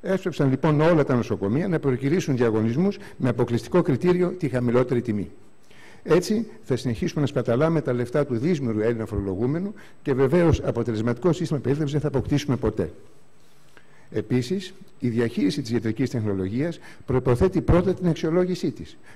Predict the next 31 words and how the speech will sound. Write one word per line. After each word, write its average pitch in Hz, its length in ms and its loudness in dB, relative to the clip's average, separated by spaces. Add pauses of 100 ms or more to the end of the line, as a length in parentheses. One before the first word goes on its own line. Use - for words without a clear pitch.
(140)
πράγμα 139 240 2
το 143 80 -2
οποίο 127 280 2
θα 127 100 -2
επιτρέψει 143 420 -2
στους - 180 -8
φορείς 113 400 -2 (220)
να 123 120 -2
επιλέξουν 123 580 0
καλύτερες 151 480 0
εφαρμογές 110 580 0
της 107 100 -6
ιατρικής 98 260 -4
τεχνολογίας, 104 640 -2 (220)
αποφεύγοντας 127 880 0 (100)
τις 127 160 -4
τεράστιες 147 420 2
σπατάλες 127 480 -2
που 147 100 -6
προκαλεί 117 560 0 (300)
η 110 180 2
άναρχη 147 500 2 (160)
και 127 120 -2
απρογραμμάτιστη 120 920 0 (480)
υιοθέτηση 117 600 2
από 104 100 -2
το 120 60 0
εθνικό 113 280 -2
μας 131 160 -4
σύστημα 113 360 -4
υγείας 139 420 -4